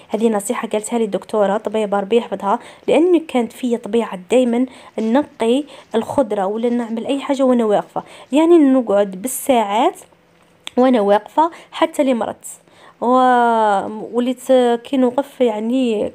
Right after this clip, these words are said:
رجلي حاجه كم يحرقوني، فوليت نيفيتي، نيفيتي يعني اتفادى ان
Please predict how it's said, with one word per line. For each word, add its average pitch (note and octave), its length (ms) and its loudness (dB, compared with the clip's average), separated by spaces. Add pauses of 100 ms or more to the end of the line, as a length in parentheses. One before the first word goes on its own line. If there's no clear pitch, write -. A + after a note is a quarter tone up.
(140)
رجلي A3+ 340 0
حاجه A#3 200 -4
كم C#4 100 -2
يحرقوني، A3 800 -2 (300)
فوليت C#4+ 920 2
نيفيتي، A#3+ 460 -4
نيفيتي A#3+ 480 -6 (360)
يعني A3+ 460 0
اتفادى A3+ 600 2
ان A3 540 -2